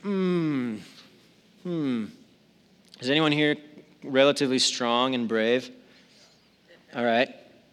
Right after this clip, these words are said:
Get another, get a friend who's also strong and brave. Uh, you can stay over here. Yeah, stay right there. All right. So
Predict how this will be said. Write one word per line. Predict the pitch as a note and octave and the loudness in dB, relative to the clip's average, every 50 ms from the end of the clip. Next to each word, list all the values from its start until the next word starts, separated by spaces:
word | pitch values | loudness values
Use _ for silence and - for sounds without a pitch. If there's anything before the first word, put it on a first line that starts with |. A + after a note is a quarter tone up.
| _ _ _ - C3 | _ _ _ -12 0
Get | B2 C#3+ C#3 | 2 2 4
another, | C#3 C#3 C#3 C3+ C3+ | 4 4 4 4 4
get | B2+ C3 C3+ C#3 C3+ | 2 2 2 2 2
a | B2+ | 2
friend | - - C3+ B2+ B2 A#2 A2+ | 2 0 0 2 2 0 0
who's | A#2 A#2 B2 | -2 -2 0
also | A#2 A#2 A#2 - A#2 A2+ | 0 0 0 -2 -4 -6
strong | - - - G#2+ G#2 G#2+ | -6 -6 -6 -6 -6 -6
and | G#2+ G#2+ | -6 -4
brave. | G#2 G#2+ G#2 G2+ G2+ G2+ - - - - - - _ _ - - - - - - - - - _ _ _ _ _ _ _ - - C3+ C#3 D3+ - - _ _ _ _ _ _ _ _ _ _ _ | -2 -2 -2 -2 -2 -4 -8 -16 -20 -20 -20 -20 _ _ -20 -20 -20 -20 -20 -20 -20 -20 -20 _ _ _ _ _ _ _ -20 -20 -20 -20 -20 -20 -20 _ _ _ _ _ _ _ _ _ _ _
Uh, | - C#3+ D3 D3+ | 2 4 4 4
you | F3 G3+ | 4 2
can | C4 A#3+ | 2 2
stay | - F3+ C#3+ | 4 4 4
over | A#2+ A2 G#2 | 4 4 2
here. | G#2 G#2+ A#2 D3+ - - - - - - - - - - - - _ - | -2 -4 -4 -6 -10 -16 -20 -20 -20 -20 -20 -18 -18 -20 -20 -20 _ -2
Yeah, | C#3+ C#3 C3 A2+ G2+ | 2 4 4 4 4
stay | - - C3 | 2 2 2
right | C3 B2 A#2+ - | 2 2 2 2
there. | A#2 G#2+ F#2+ - - - - - - - _ - | 2 0 0 -2 -8 -20 -20 -20 -20 -12 _ 6
All | G3 G3 | 8 8
right. | F#3+ D#3 B2 - - - - - - - - - - - - _ - - | 10 8 6 4 0 -8 -20 -20 -20 -20 -20 -20 -20 -20 -20 _ -8 -4
So | - - G#3+ A3+ A3 G#3 G3+ - - - | 2 6 8 10 10 10 8 4 0 -8